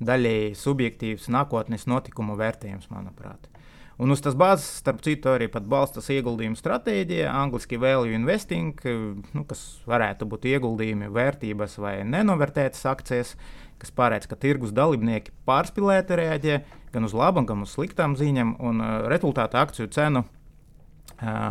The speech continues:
izmaiņas neatbilst uzņēmuma patiesai ilgtermiņa vērtībai, ja? Un tad, nu, šie investori,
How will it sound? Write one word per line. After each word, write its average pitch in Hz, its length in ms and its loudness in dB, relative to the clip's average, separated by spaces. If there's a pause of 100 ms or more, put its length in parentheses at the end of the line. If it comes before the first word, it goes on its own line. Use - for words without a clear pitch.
(160)
izmaiņas 139 580 4
neatbilst 120 560 0
uzņēmuma 113 560 2
patiesai 117 560 0
ilgtermiņa 117 540 0
vērtībai, 98 560 -4
ja? 135 180 2
Un 113 160 0
tad, - 240 -12
nu, 147 140 -4 (440)
šie 113 300 0
investori, 117 880 0